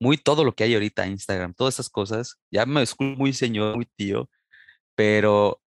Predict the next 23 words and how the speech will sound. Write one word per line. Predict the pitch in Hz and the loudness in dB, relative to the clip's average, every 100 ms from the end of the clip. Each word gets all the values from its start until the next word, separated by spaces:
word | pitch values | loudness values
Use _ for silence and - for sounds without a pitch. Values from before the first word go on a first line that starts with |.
| _ | _
sí | - - 135 | -10 -4 0
influye | 151 139 147 139 | 0 0 0 2
mucho | 131 123 - | 0 -4 -4
en | 135 | -2
la | 110 | -4
cuestión | - 101 - 104 107 | -4 -8 -4 -2 0
o | 110 110 | 0 -2
la | 104 | -2
perspectiva, | - 107 - - 104 - - 156 120 110 | 0 -2 -2 -4 -4 -4 -6 0 2 4
vaya, | 104 104 110 135 - _ _ _ _ - | 4 2 0 -4 -10 _ _ _ _ -8
de | 104 | -2
los | 101 101 113 | -2 -2 -2
adolescentes | 104 104 - 98 110 - | 0 0 -4 -8 -8 -6
o | |
las | 92 90 | -4 -2
nuevas | 107 139 | -2 -2
relaciones, | 147 101 - 98 110 | -2 -4 -4 -6 -4
de | 101 | -4
decir, | 95 110 98 _ _ _ _ _ - | -4 -4 -6 _ _ _ _ _ -8
ya | 110 | -6
sea | 120 127 123 | -2 0 0
por | - 101 92 | -2 -6 -6
ser | - 113 117 | -4 -4 -4